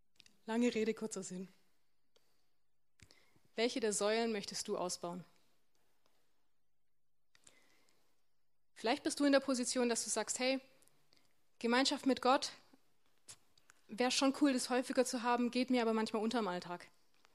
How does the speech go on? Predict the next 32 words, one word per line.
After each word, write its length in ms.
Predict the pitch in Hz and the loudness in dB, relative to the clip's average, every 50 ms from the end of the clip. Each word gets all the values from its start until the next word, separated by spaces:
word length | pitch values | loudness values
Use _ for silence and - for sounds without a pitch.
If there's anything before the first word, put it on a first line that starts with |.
| _ _ _ - - _ _ - - | _ _ _ -20 -20 _ _ -12 -6
Haben 100 | 220 220 | -2 -2
wir 60 | 220 | -2
ja 80 | 214 | 0
heute 160 | 208 226 208 226 | -2 -2 -2 0
Morgen 180 | 226 226 233 | 0 2 2
auch 120 | - 226 - | 0 0 0
schon 120 | - 254 | 0 0
mal 60 | 233 | 0
einen 120 | 233 - 240 | 0 0 -2
Eindruck 240 | 247 - 240 - | -4 -4 -6 -10
zu 100 | - 233 | -10 -10
gehört, 300 | - 220 202 220 220 220 | -8 -6 -2 -2 -2 -2
dass 100 | 208 - | -4 -6
man 80 | 233 214 | -6 -8
sich 100 | 208 - | -8 -8
das 140 | - 214 - | -12 -12 -8
eigentlich 220 | 214 220 226 - | -6 -6 -6 -4
viel 140 | - 254 226 | -2 -2 0
häufiger 340 | 247 254 262 - - 226 208 | 0 0 0 -2 -4 -4 0
wünschen 320 | 247 311 - - 254 202 | 0 -2 -2 -2 -4 -4
würde 160 | 190 190 190 | -4 -4 -4
manchmal, 420 | 185 190 190 190 - 214 214 226 226 - - - - - _ _ _ _ _ _ - - | -4 -6 -6 -6 -6 -6 -6 -6 -6 -10 -16 -20 -20 -20 _ _ _ _ _ _ -18 -12
als 180 | - 208 - - | -10 -10 -8 -8
man's 120 | 202 - | -8 -8
nachher 220 | 214 196 214 202 | -6 -4 -4 -2
umsetzt. 540 | - 247 262 226 202 180 170 - - - - - _ _ _ _ _ _ _ _ _ _ _ _ _ _ _ - | 0 2 2 2 0 -4 -6 -8 -10 -10 -12 -20 _ _ _ _ _ _ _ _ _ _ _ _ _ _ _ -14
Und 280 | 214 202 196 196 202 - - | -12 -10 -10 -10 -12 -8 -4
Gott 160 | 233 226 226 | -4 -4 -4
freut 260 | - - 247 233 233 | -2 -2 -2 -2 -2
sich 160 | - 214 - | -4 -8 -4
jedes 300 | - 240 254 254 247 - | -2 -2 -2 -2 -2 -4
Mal, 320 | 208 185 185 180 180 180 | -6 -6 -6 -6 -6 -8